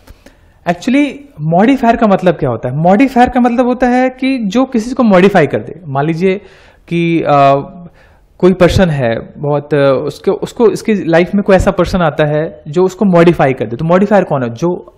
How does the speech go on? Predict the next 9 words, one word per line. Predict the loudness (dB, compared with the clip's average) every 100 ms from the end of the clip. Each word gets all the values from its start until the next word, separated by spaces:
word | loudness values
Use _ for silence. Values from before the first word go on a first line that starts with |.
| -8
आया, | -2 -2 -4 -8 -18 _ _ _ _ _ _ _ -10
जो | -8
उसकी | -4 0
life | 0 0
में | -2
आया | 0 -2
person। | -4 -8 -14 -20 -10 -2
ऐसी | 0 2
वजह | 0 -2